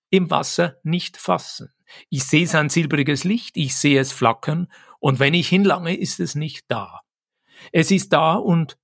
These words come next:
gleichzeitig nicht da. Um dieses wahre Wesen zu erfahren, ist eigentlich die Übung, die wir im Zazen praktizieren. Der Mond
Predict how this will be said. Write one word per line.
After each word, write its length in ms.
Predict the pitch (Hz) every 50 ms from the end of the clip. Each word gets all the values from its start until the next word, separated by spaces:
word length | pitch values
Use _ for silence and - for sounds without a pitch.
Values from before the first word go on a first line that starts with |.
| _ _
gleichzeitig 720 | - 135 123 113 120 - - - 143 131 131 160 143 -
nicht 440 | 135 135 147 139 - - - - _ _ _
da. 360 | - 127 107 98 - - - - _ _ _ _ _ _ - - - _ _
Um 240 | - 143 135 139 120
dieses 400 | - 170 196 196 196 175 139 -
wahre 320 | 131 113 117 113 110 101
Wesen 400 | 110 135 151 190 160 - 156 143
zu 100 | - -
erfahren, 640 | 151 131 120 - - 131 135 139 151 175 185 180 - _ _ _ _ _ _ _
ist 240 | 165 143 - -
eigentlich 380 | 156 147 170 165 170 170 135 -
die 140 | - 175 -
Übung, 580 | - 320 339 269 247 - 143 131 113 104 95
die 160 | - 127 101 -
wir 100 | 123 117
im 160 | 107 113 107
Zazen 480 | - - 123 110 - 147 175 190 185
praktizieren. 960 | 185 165 131 - _ _ 143 131 - - - 180 190 190 - 107 110 117 117 _ _ _ _ _ _ - - - - - _
Der 120 | - 147 143
Mond 400 | 156 180 220 233 214 196 -